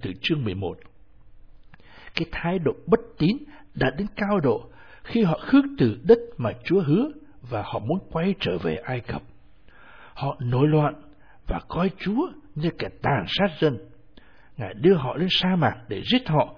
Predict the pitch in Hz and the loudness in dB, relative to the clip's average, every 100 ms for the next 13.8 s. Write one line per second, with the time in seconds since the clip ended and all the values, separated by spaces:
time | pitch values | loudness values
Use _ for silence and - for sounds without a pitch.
0 | - - 262 - 214 - - 98 101 104 | -20 -2 -2 0 -2 -2 -6 -6 -4 -6
1 | 104 98 110 - 156 - - - - - | -6 -8 -8 -4 -6 -6 -16 -20 -20 -20
2 | - - - - - - - - - - | -20 -20 -20 -20 -20 -20 -20 -20 -20 -20
3 | - - - 120 113 151 156 117 107 98 | -20 -14 -6 -4 -2 -2 0 0 0 -2
4 | 82 - - - 147 156 147 147 101 101 | -6 -18 -14 -10 -6 -4 -4 -4 -6 -8
5 | - 135 123 - - - 135 - 127 123 | -6 -4 -4 -8 -8 -6 -6 -8 -8 -6
6 | 113 - - - - - - - - 135 | -6 -12 -20 -20 -20 -20 -20 -20 -8 -2
7 | 131 - 139 135 226 233 156 123 - - | -2 0 -2 -2 0 2 2 0 -2 -4
8 | 110 - 196 196 208 302 - - 226 214 | -8 -6 -4 -2 -2 -2 -12 0 2 2
9 | 120 107 92 92 - - - - - - | -2 -2 -4 -8 -12 -10 -6 -6 -8 -20
10 | - - - - - - - - - - | -20 -20 -20 -20 -20 -20 -20 -20 -10 -4
11 | 151 - - - 208 214 254 151 107 107 | -2 -2 -4 -2 0 0 0 0 0 2
12 | 98 92 - - 131 143 139 151 135 185 | 2 0 -2 -10 -4 -4 0 -2 0 -2
13 | 226 247 175 180 214 98 92 101 | -2 -2 0 2 0 -4 -4 -4